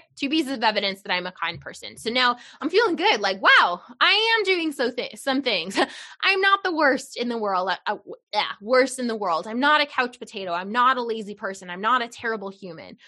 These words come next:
I have some empowering beliefs going on. But I also know that not everything is going the way that I want it to go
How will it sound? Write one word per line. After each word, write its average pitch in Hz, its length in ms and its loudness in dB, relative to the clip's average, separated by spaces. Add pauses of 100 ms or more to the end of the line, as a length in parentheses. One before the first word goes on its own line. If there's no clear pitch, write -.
(260)
I 220 80 -6
have 233 160 0
some 247 140 -6
empowering 247 760 0
beliefs 208 400 -8
going 180 300 -4
on. - 240 -10 (760)
But 254 400 6 (200)
I 277 100 4
also 302 320 4
know 294 180 4
that 240 200 0
not 240 280 4
everything 226 600 -2
is 190 200 -10
going 202 480 -2
the 220 100 -2
way 247 180 -2
that 240 100 -6
I 214 100 -4
want 185 320 -4
it - 160 -16
to 214 100 -14
go 180 380 -8